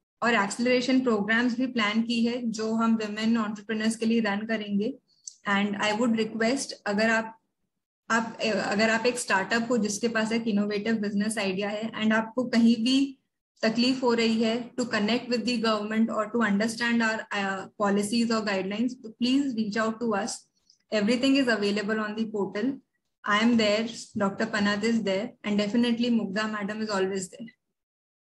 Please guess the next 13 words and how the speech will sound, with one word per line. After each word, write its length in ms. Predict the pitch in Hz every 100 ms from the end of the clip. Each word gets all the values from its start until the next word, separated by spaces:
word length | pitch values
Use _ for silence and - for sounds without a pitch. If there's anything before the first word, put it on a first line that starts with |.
| _ _ -
इसके 240 | - 262
अलावा 480 | 262 262 254 302 294
कोई 460 | - - 226 254
भी 180 | 254 311
innovation 720 | 285 226 240 254 254 277 269
को 140 | 269 277
support 420 | 226 202 226 240
देने 240 | 254 247
के 100 | 247
लिए 120 | 262 254
research 580 | 220 - 240 247 -
एक 180 | 247 202
बहुत 360 | 220 226 233